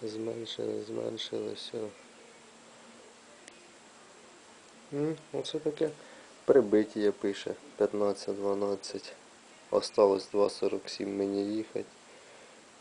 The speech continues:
Ось по карті, раз, раз. Нічого особого такого немає.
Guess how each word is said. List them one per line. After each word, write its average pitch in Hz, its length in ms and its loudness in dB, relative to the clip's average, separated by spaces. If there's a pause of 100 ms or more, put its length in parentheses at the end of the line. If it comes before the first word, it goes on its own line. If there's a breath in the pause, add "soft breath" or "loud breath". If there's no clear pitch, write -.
Ось 101 380 -8
по 98 80 -4
карті, 101 560 0
раз, 104 300 0
раз. 107 400 -6
Нічого 156 480 6
особого 104 420 4
такого 101 360 0
немає. 104 400 0